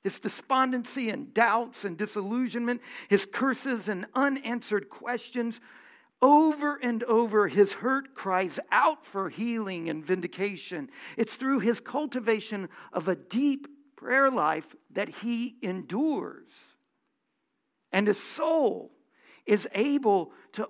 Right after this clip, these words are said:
open up to God for refreshment and restoration and strength for one more day,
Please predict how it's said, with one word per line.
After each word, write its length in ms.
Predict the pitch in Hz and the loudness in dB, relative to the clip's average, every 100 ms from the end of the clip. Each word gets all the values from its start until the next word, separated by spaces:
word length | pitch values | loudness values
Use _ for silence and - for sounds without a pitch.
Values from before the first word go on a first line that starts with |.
| - | -2
open 540 | 233 302 302 285 254 - | 0 2 0 0 -2 -2
up 480 | - 240 208 - - _ _ | 0 0 0 -4 -18 _ _
to 140 | 185 | -14
God 680 | 156 151 233 269 240 - - - _ _ _ _ _ _ | -8 -6 -2 -2 -4 -6 -10 -18 _ _ _ _ _ _
for 260 | _ 175 170 | _ -4 -4
refreshment 880 | 151 170 - 247 214 - - 87 - _ _ _ _ _ _ _ | -2 -6 -4 -4 -4 -8 -16 -16 -20 _ _ _ _ _ _ _
and 160 | 147 151 | -6 -2
restoration 840 | 175 - 185 196 202 - - 92 _ _ _ _ _ _ | -2 -2 -4 -2 -4 -8 -20 -20 _ _ _ _ _ _
and 180 | 147 139 | -14 -12
strength 720 | - - - 226 185 113 _ - _ _ _ _ _ _ _ _ _ _ | -12 -12 -4 -4 -4 -10 _ -20 _ _ _ _ _ _ _ _ _ _
for 160 | _ 120 | _ -12
one 260 | 123 139 143 | -8 -8 -4
more 180 | 160 - | -4 -6
day, 320 | - - | -12 -16